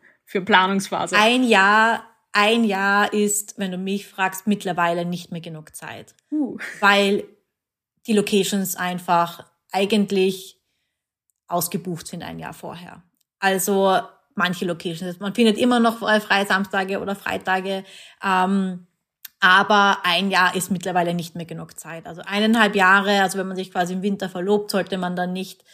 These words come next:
Speaker 2: ähm, im Sommer drauf heiraten, sondern vielleicht erst, ähm, im übernächsten einfach, wenn man gewisse Vorstellungen hat von Location, von Dienstleistern, wenn man sagt, okay, ich möchte den Fotografen haben, gut, der ist jetzt da nicht mehr frei, dann muss ich's halt auf ein Jahr später verschieben.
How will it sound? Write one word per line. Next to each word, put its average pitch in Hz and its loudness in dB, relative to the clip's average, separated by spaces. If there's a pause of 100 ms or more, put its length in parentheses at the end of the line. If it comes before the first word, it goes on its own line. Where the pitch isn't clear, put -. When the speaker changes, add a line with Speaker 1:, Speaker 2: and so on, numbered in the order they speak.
(320)
Speaker 2:
ähm, 180 0
im 185 -6
Sommer 185 -4
drauf 180 0
heiraten, 175 -2
sondern 175 -8
vielleicht 160 -10
erst, 165 -14
ähm, 180 -18
im 190 -20
übernächsten 190 -16
einfach, 170 -10
wenn 214 4
man 226 4
gewisse 226 2
Vorstellungen 196 0
hat 185 2 (320)
von 196 0 (160)
Location, 214 0
von 208 -4
Dienstleistern, 196 -6
wenn 190 -12
man 190 -12
sagt, 190 -16
okay, 196 -10
ich 185 -6
möchte 196 -10
den 190 -12
Fotografen 190 -12
haben, 190 -12
gut, - -16
der 196 -12
ist 185 -18
jetzt 190 -20
da 170 -8
nicht 185 -14
mehr 196 -12
frei, 180 0
dann 180 0
muss 180 -6
ich's 190 -8
halt 170 -4
auf 170 -4
ein 165 -4
Jahr 165 -8
später 156 -16
verschieben. - -16